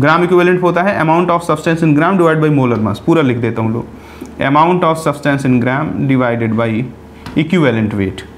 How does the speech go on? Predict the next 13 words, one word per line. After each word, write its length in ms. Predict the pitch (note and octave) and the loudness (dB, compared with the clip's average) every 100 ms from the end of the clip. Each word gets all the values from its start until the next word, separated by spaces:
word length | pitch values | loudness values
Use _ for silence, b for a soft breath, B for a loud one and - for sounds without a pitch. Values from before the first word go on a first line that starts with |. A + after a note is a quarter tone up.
| - - - - - - - B B B - | -20 -20 -20 -20 -18 -18 -18 B B B -2
equivalent 760 | C3+ C3 E3+ C#3+ B2 B2 B2 B2 | -2 0 0 2 2 0 -2 0
weight 260 | A2+ G#2 - | -2 -2 -4
इसका 280 | C3 C3+ | -4 -2
क्या 120 | E3+ E3+ | 0 0
हो 80 | E3 | 0
जाएगा? 260 | D#3+ D#3 | 0 2
Amount 320 | D3+ E3 F3+ | 2 0 0
of 120 | E3 D#3+ | -2 -2
substance 420 | C#3+ - C#3 C#3+ | -4 -2 -2 0
in 120 | C3 A#2+ | 0 0
gram 260 | B2+ D#3 E3+ - - - - - - - B B - B2+ | -2 -4 -8 -18 -20 -20 -20 -20 -20 -20 B B -6 0
divided 500 | C3 C3+ C#3 D#3+ | 2 2 2 0
by 100 | D3+ | 0